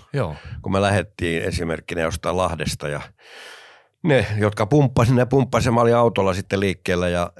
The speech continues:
Speaker 2: ja sillä kulin sitten aina sit paikasta toiseen. Siellä oli aina jonkunnäköinen, mihin pysähdyttiin, niin siinä tehtiin joku aita sille alueelle tai jotain muuta kilpailua, siis jonkunlainen kilpailu. Ja sen mä sitten niinku juonsin.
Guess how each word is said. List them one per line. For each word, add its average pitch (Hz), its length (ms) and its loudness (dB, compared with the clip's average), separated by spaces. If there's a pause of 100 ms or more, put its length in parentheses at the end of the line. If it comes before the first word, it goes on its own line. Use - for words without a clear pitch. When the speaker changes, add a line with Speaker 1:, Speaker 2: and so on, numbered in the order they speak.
(100)
Speaker 2:
ja 90 100 -6
sillä 90 440 -4
kulin 87 300 -4
sitten 85 280 -8
aina 87 140 -2
sit 85 180 -12
paikasta 92 360 -6
toiseen. 107 500 0
Siellä 104 220 -2
oli 104 120 0
aina 107 160 0 (400)
jonkunnäköinen, 104 540 -2 (1000)
mihin 110 220 2
pysähdyttiin, 104 920 0
niin 104 80 -2
siinä 107 220 -2 (220)
tehtiin 101 380 -2
joku 95 280 -4
aita 95 440 -2
sille 87 440 -10
alueelle 90 500 -6
tai 87 200 -8
jotain 101 280 -4
muuta 95 240 -4
kilpailua, 69 560 -8
siis - 180 -18
jonkunlainen 120 520 -4
kilpailu. 82 520 -6 (480)
Ja 104 80 -8
sen 101 160 2
mä 95 100 0
sitten 107 260 -4
niinku 104 140 -2
juonsin. 90 460 -2